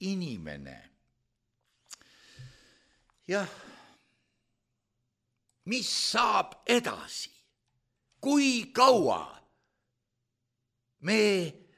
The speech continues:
riik riigi haaval väntsutame rahvast?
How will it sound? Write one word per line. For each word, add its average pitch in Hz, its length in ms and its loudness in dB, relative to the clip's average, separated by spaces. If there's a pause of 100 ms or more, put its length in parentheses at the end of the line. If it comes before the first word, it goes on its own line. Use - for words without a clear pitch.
(120)
riik 240 460 -8
riigi 190 500 -6
haaval 175 560 2 (520)
väntsutame 139 1300 4 (380)
rahvast? 127 1160 2